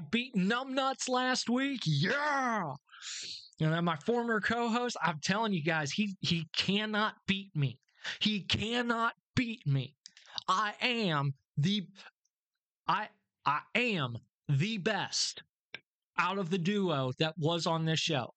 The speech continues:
I am the best. I am here. I am still kicking his butt even when he isn't here. I am the best.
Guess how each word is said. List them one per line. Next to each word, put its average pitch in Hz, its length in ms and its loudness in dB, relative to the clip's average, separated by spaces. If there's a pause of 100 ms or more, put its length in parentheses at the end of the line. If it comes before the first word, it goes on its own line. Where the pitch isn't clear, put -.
(100)
I 180 140 2 (120)
am 202 340 0 (120)
the 185 220 2
best. 165 520 -2
I 196 220 0
am 190 180 2
here. 156 400 0 (300)
I 190 160 2
am 202 80 0
still 220 320 0
kicking 220 420 0
his 196 240 0
butt 220 320 0
even 247 320 0
when 240 160 0
he 254 240 0
isn't 254 380 -2 (100)
here. - 300 -2 (800)
I 233 180 0 (100)
am 196 240 0
the 180 80 2
best. - 580 -2